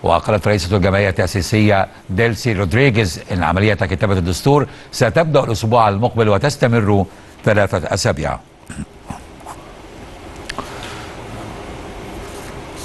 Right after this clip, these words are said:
طالب مجلس الأمن الدولي من حكومة جنوب السودان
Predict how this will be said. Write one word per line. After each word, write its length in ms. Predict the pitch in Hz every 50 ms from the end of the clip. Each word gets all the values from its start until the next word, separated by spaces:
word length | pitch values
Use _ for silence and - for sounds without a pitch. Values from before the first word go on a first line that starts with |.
| - -
طالب 280 | 92 87 87 95 101 107
مجلس 540 | 107 104 104 101 110 123 127 123 107 -
الأمن 240 | 117 107 113 127 127
الدولي 320 | 120 101 107 104 113 131 131
من 160 | 117 110 98
حكومة 320 | - 120 - 139 127 123
جنوب 260 | 101 113 120 131 117
السودان 580 | 113 - - 113 104 98 131 156 170 165 147